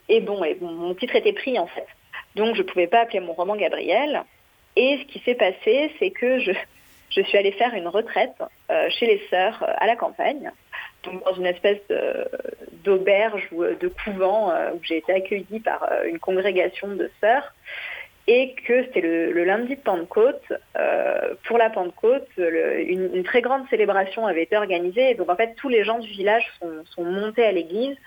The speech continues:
ont suivi la messe, et après la messe, il y avait un grand repas qui était organisé, euh, dans le cloître. Et je me suis retrouvée à table avec, euh, des, des vieux monsieur, euh, qui avaient des pratiques un peu bizarres, qui,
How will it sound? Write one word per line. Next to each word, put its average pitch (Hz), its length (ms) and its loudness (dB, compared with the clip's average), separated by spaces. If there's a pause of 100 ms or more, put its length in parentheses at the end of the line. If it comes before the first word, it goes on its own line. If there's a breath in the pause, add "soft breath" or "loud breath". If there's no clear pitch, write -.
(420 loud breath)
ont 202 100 0
suivi 208 300 0
la 185 120 6
messe, 220 260 2
et 175 40 0
après - 200 -4
la 180 100 2
messe, 214 180 0
il - 40 -4
y 170 40 0
avait 160 80 -2
un 160 140 -2
grand 208 260 4
repas 208 320 0
qui 180 120 -6
était 185 160 -2
organisé, 180 600 -2
euh, - 140 -2 (260)
dans 185 160 0
le 170 140 0
cloître. - 440 -2 (800 loud breath)
Et 277 120 6
je 247 80 -6
me 196 60 -6
suis 202 100 0
retrouvée 214 340 2
à 233 100 6
table 233 400 2
avec, 170 360 0
euh, 180 180 4
des, 180 80 4
des 170 260 -2
vieux 190 360 0
monsieur, 220 420 2
euh, 240 440 4
qui - 100 -2
avaient 170 120 4
des 175 120 2
pratiques - 340 -4
un 185 80 2
peu 185 140 -4
bizarres, 180 420 0 (160)
qui, - 80 -16